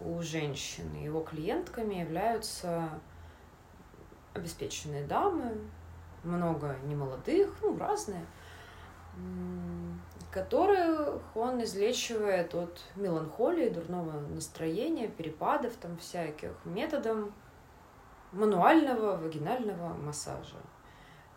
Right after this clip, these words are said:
И, ну, то есть это все так подано, он совершенно серьезным лицом говорит: «Понимаете, вот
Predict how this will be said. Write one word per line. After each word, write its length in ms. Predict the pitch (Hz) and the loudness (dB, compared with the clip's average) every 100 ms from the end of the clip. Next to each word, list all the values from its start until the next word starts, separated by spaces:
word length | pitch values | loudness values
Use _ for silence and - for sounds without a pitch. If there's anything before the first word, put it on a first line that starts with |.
| - | -6
И, 800 | 165 165 165 160 151 147 139 - - 202 | -2 0 2 2 0 0 -2 -4 -8 -2
ну, 260 | 233 180 | 0 0
то 140 | - 151 | -2 -4
есть 120 | 147 | -4
это 140 | 165 | -4
все 140 | 185 208 | -4 -2
так 160 | 170 | -2
подано, 540 | - 320 381 247 185 160 | 2 4 4 4 4 2
он 200 | 160 160 | 0 -2
совершенно 580 | - 175 170 - 156 135 | -4 -4 -4 -2 -4 -4
серьезным 520 | - 175 160 139 143 | -4 -2 0 0 -4
лицом 360 | 165 - 392 311 | -6 -4 -2 -2
говорит: 320 | 165 139 139 | -2 -4 -6
«Понимаете, 640 | - 143 240 269 170 - | -8 -8 -4 -4 -6 -8
вот 140 | 143 | -12